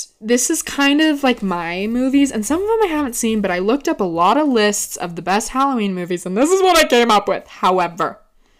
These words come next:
nobody come for me, but I did not, did not put Nightmare Before Christmas on this because, truthfully, I hate that movie,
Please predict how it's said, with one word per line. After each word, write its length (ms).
nobody 440
come 200
for 120
me, 260
but 100
I 120
did 140
not, 580
did 320
not 1040
put 540
Nightmare 520
Before 300
Christmas 400
on 140
this 340
because, 580
truthfully, 1040
I 60
hate 580
that 160
movie, 460